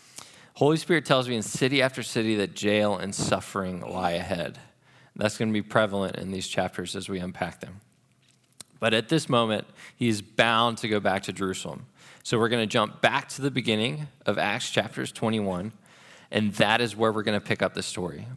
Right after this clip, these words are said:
Paul returning to Jerusalem. So we're gonna pick it up in verse four.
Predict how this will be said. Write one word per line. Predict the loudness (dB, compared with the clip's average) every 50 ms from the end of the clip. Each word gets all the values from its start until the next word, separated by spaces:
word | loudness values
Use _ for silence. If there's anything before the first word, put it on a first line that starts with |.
| -14 -14
Paul | -14 -2 2 4 6 6 6 4 4 2 0 -2 -4
returning | -6 -6 -6 -6 -4 -2 0 2 2 0 -2 -4 -6 -8 -10 -14 -18 -20 -16 -6
to | -4 -4
Jerusalem. | -2 0 0 0 -2 -2 -4 -8 -10 -12 -14 -18 _ _ _ _ _ _ _ _ _ _ _ _ _ _ _ _ _ _ -20 -20 -20 _ _ _ _ _ _ _ _ _ _ _ _ _ _
So | -4 -2 0
we're | 2 2 2
gonna | 0 -2 0
pick | 0 0 2
it | 2 2
up | 2 2
in | -2
verse | 0 2 2 2 0
four. | 0 0 2 2 2 2 0 -2 -6